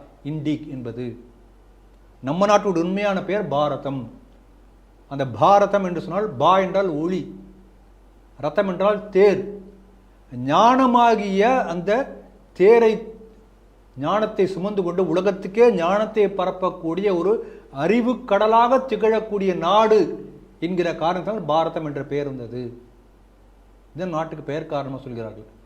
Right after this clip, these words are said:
இதெல்லாம் அந்த புத்தகத்தில் இருக்கு. அதெல்லாம் பார்த்தோன்னே அவங்களுக்கு ஒரே பெரிய ஆச்சரியமா, புதுசா பார்க்குற மாதிரி இருக்காது.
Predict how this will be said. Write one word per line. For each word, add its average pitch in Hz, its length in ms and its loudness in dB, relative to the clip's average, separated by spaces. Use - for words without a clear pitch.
இதெல்லாம் 127 240 -2
அந்த 202 120 -2
புத்தகத்தில் 180 380 -4
இருக்கு. 151 180 -6
அதெல்லாம் 165 280 -4
பார்த்தோன்னே 156 340 -4
அவங்களுக்கு 151 320 -8
ஒரே 175 420 -6
பெரிய 226 200 -6
ஆச்சரியமா, 190 460 -2
புதுசா 196 280 -4
பார்க்குற 156 320 -6
மாதிரி 143 120 -6
இருக்காது. 117 260 -14